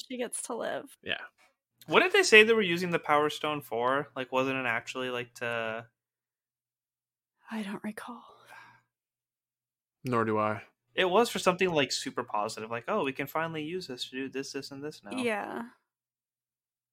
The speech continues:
Speaker 2: Mm.
Speaker 1: It does make me wonder, like you said, Scotty,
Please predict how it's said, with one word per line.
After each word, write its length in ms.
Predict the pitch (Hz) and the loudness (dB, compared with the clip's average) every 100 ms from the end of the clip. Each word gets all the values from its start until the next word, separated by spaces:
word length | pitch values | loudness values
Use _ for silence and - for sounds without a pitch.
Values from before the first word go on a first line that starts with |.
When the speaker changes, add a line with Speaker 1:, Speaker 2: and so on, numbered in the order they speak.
| _ _ - | _ _ -8
Speaker 2:
Mm. 260 | 123 113 - _ _ _ _ _ _ _ _ - | -6 -6 -10 _ _ _ _ _ _ _ _ -2
Speaker 1:
It 120 | 302 | 0
does 180 | 339 415 466 | 0 -2 -2
make 180 | 415 285 | -2 -2
me 80 | 247 | 0
wonder, 320 | 240 269 233 | 2 2 2
like 220 | 214 208 | 0 -2
you 80 | 254 | -6
said, 240 | - 226 | -4 -6
Scotty, 520 | - 208 208 214 208 | -6 -4 -4 -4 -4